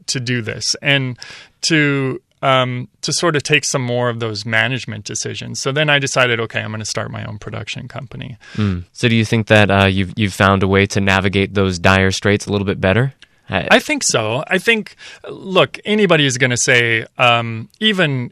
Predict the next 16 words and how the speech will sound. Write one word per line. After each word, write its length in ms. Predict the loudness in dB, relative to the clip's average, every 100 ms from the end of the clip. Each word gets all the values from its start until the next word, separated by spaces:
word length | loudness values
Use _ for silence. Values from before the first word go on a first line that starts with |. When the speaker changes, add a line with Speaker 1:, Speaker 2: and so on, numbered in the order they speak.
| -4
Speaker 1:
even 260 | -2 -2
Broadway 400 | 2 4 4 2
producers, 920 | 0 -4 -6 -4 -4 -6 -8 -6 -6 -6 -10
they, 480 | -6 0 2 0
they 320 | -4 -4 -2 -2
lose 400 | -2 -4 -4 -4
money 440 | -4 -4 -4 -4
on 320 | -6 -8 -10
something 400 | -8 -10 -8 -10
like 300 | -10 -12 -16 -10
eighty-five 440 | -8 -8 -8 -10 -10
percent 340 | -12 -12 -12
of 100 | -14
the 80 | -12
shows. 500 | -8 -8 -8 -10 -12 -8
I, 140 | -4